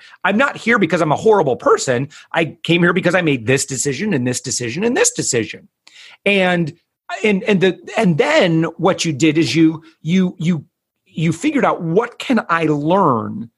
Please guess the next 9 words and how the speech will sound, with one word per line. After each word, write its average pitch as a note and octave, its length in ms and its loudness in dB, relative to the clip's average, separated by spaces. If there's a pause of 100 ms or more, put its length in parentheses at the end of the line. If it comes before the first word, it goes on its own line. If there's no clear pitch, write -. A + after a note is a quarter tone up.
(260)
from F#3 220 2
having F#3+ 440 0
made F3 180 0
that D3 160 0
decision?" D3+ 400 -4
And, G3 240 0 (220)
and F3+ 200 0
those B3+ 300 2
lessons D#3+ 1000 -4